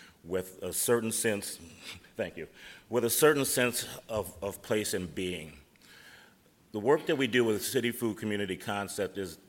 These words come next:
based on the belief that we can change our food systems by using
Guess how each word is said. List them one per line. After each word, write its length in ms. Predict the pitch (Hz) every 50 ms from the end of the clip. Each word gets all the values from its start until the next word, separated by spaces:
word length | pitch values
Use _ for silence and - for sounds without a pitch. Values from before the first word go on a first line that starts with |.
| 71 76 78 -
based 300 | 117 117 127 123 - -
on 120 | 113 110
the 60 | 107
belief 420 | 98 85 98 95 98 101 101 98 -
that 140 | 101 90 82
we 100 | 92 85
can 180 | - 95 92
change 360 | 90 - - 117 120 123 104
our 120 | 117 104 98
food 320 | - - - 110 104 92
systems 640 | - - 104 95 90 - - 90 90 90 87 - - - - - - - - - _ - 95 - 85 78
by 140 | 98 98 98
using 640 | 95 92 98 110 120 113 104 110 110 104 107 104